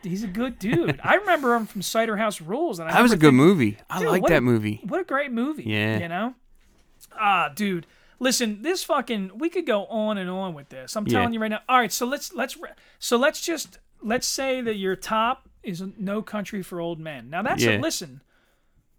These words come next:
Speaker 1: do you watch older movies? Do you watch black and whites? Do you watch, uh,
Speaker 2: I don't
Speaker 1: you know
Speaker 2: go, I'm not, like, a film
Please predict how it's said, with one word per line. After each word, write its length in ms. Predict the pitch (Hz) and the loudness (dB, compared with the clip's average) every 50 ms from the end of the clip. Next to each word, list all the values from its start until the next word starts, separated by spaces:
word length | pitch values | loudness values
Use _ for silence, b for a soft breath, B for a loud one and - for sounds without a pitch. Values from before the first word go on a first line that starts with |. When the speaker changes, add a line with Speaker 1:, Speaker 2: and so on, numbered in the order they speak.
| _ _ _ _ - | _ _ _ _ -6
Speaker 1:
do 100 | 175 196 | -4 -2
you 140 | 202 220 247 | 0 0 0
watch 300 | 247 254 254 254 240 - - - | -2 -2 -2 -2 -4 -6 -8 -4
older 320 | 190 180 185 190 208 208 | -2 0 0 0 -2 -4
movies? 500 | 208 208 208 208 202 214 220 220 208 - | -6 -6 -6 -6 -6 -6 -8 -8 -10 -10
Do 80 | - 165 | -12 -14
you 60 | 151 | -12
watch 480 | 147 151 151 151 165 175 - - - - _ _ | -12 -12 -10 -10 -12 -12 -14 -16 -18 -20 _ _
black 260 | - 165 165 175 - | -8 -6 -6 -6 -6
and 120 | 185 165 156 | -8 -10 -8
whites? 400 | 160 165 165 175 185 190 175 - | -8 -6 -6 -6 -6 -8 -8 -12
Do 120 | - 170 | -12 -12
you 80 | 160 151 | -12 -12
watch, 460 | 151 156 151 151 156 - - - - | -10 -10 -10 -10 -12 -12 -14 -12 -12
uh, 380 | 160 147 143 139 135 131 127 123 | -10 -10 -10 -10 -10 -12 -4 2
Speaker 2:
I 140 | 123 156 170 | 4 6 6
don't 160 | 185 190 170 | 8 6 4
Speaker 1:
you 40 | 190 170 | 4 4
know 160 | 151 139 127 | 4 4 6
Speaker 2:
go, 40 | 107 | 6
I'm 100 | 131 170 | 6 6
not, 160 | 190 180 156 131 | 6 6 6 4
like, 140 | 139 123 | 4 2
a 60 | 113 110 | 0 -2
film 440 | - - - 139 127 120 117 104 | -4 -2 0 0 2 2 0 -2